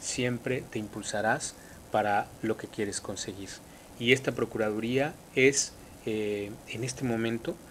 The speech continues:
la gran oportunidad para que nosotros podamos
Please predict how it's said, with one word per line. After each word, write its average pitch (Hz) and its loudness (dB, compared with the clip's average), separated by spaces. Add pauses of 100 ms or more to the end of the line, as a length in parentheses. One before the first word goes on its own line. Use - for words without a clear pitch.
(160)
la 110 4
gran 117 6
oportunidad 117 0 (160)
para 107 2
que 104 -4
nosotros 123 -2 (140)
podamos 123 2